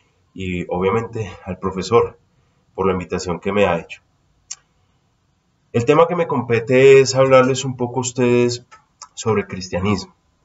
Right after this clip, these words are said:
Y habría muchas cosas que decir y que se pueden explicar,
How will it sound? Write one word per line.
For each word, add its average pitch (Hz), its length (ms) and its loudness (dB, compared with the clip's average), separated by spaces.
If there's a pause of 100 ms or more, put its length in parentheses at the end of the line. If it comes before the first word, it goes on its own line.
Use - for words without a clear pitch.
(600)
Y 107 80 0
habría 110 260 6
muchas 170 400 -2
cosas 170 380 -4
que - 100 -10
decir 139 560 -4 (120)
y 98 60 -20
que - 140 -10
se 104 140 -8
pueden 98 280 -2
explicar, 107 720 -2